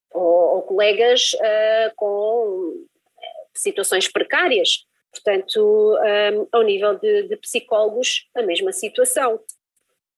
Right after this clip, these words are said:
Nós, ah, ahm, ab-, abrindo vagas, conseguiríamos ter recursos. Agora, é preciso que, que,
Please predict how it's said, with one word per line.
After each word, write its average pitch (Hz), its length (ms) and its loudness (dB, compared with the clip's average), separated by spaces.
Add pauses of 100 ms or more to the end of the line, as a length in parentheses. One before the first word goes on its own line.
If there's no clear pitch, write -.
Nós, 185 480 -2
ah, 190 280 -2
ahm, 190 520 -4 (100)
ab-, 214 300 -2
abrindo 226 560 0
vagas, 202 560 -2 (280)
conseguiríamos 226 800 -2
ter 294 200 -2
recursos. - 760 -8
Agora, 151 240 -4
é 160 40 -2
preciso - 380 -8
que, 226 240 0
que, - 120 -14